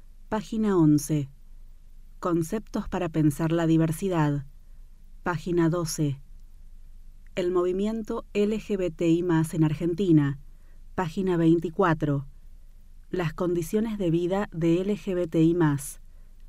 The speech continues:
página cincuenta y uno. Las violencias hacia L G B T I más, página cincuenta y nueve. Violencias hacia infancias y adolescencias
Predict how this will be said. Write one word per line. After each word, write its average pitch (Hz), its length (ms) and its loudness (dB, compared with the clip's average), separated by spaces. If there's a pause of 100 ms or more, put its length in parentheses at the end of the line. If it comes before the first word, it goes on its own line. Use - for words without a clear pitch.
(140)
página 180 420 0
cincuenta 175 540 0
y 185 100 2
uno. 147 380 4 (800)
Las 175 240 0
violencias 208 800 -2 (200)
hacia 170 380 -2
L 196 180 -2
G 202 200 -6
B 180 120 -2
T 170 160 -2
I 170 120 0
más, 147 420 0 (600)
página 180 420 0
cincuenta 170 500 2
y 170 100 4
nueve. 151 520 4 (960)
Violencias 196 840 0
hacia 170 300 0
infancias 202 720 2
y 180 60 0
adolescencias 175 1000 2